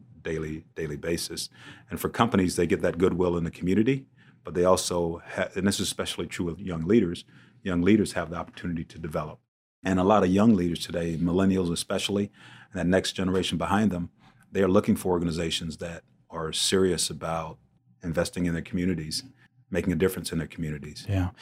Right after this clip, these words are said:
Speaker 2: There's a, there's a, a direct correlation of organizations who we would consider a talent magnet that have strong community ties and community building and leadership development programs.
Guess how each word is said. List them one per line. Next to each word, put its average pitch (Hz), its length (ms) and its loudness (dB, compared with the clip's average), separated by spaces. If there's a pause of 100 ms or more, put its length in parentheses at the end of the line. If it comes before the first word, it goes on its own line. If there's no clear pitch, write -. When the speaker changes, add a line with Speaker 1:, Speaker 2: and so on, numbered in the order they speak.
(200)
Speaker 2:
There's 117 300 6
a, 110 160 6
there's 104 520 6
a, 95 460 6
a - 20 4
direct 104 540 6
correlation 104 800 8
of 85 120 4
organizations 92 840 4
who 95 120 4
we 95 180 6
would 95 180 4
consider 90 480 4
a 76 60 4
talent 90 400 4
magnet 71 440 0 (640)
that 90 140 0
have 85 240 6
strong 101 880 8
community 90 640 2
ties 87 600 4
and 82 120 0
community 87 480 2
building 82 420 6
and 80 140 0
leadership 80 400 -2
development 82 500 2
programs. 76 720 2